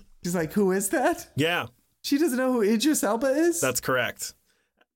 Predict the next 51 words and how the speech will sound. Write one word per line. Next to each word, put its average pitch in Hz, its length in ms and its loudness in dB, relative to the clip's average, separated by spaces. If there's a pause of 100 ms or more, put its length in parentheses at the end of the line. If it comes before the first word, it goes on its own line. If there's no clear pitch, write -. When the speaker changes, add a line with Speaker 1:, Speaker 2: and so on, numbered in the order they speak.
(120)
Speaker 2:
We 208 180 2
had 208 140 -2
just 208 340 -2
watched 185 380 -2
The 151 140 0
Suicide 147 560 0
Squad 123 280 0
Speaker 1:
This - 140 4
Speaker 2:
as - 40 2
Speaker 1:
is - 0 -
a - 60 4
Speaker 2:
well. - 180 0
Speaker 1:
fascinating 202 560 0
relationship 180 640 0
with 165 160 -4
pop 160 260 -2
culture. 147 540 -2 (360)
Speaker 2:
And 120 120 0
Speaker 1:
Yeah. 120 120 4
Speaker 2:
I - 40 0
was 120 160 0
like, 123 240 -2
Speaker 1:
That's, - 420 -10 (140)
Speaker 2:
"Bloodsport." 143 440 0
Speaker 1:
that's - 100 -4
Speaker 2:
And 117 100 -8
she - 80 -2
was 123 100 0
like, 139 200 0
"Oh, 175 480 0
okay." - 260 -2
Speaker 1:
And 185 100 -2
she's 180 160 -2
like, 175 160 -2
"Who?" 196 240 2
And 196 120 2
you're 165 80 0
like, 160 180 -2
"The 190 80 -4
black 233 300 -2
guy." 131 380 -8
And 151 120 -2
she's 156 120 -2
like, 143 320 -4
"Got 139 240 -2
it." 135 140 -6
Speaker 2:
Yeah, 160 220 0
you 165 160 0
know, 110 340 -2
Will 196 160 2
Smith. - 580 -4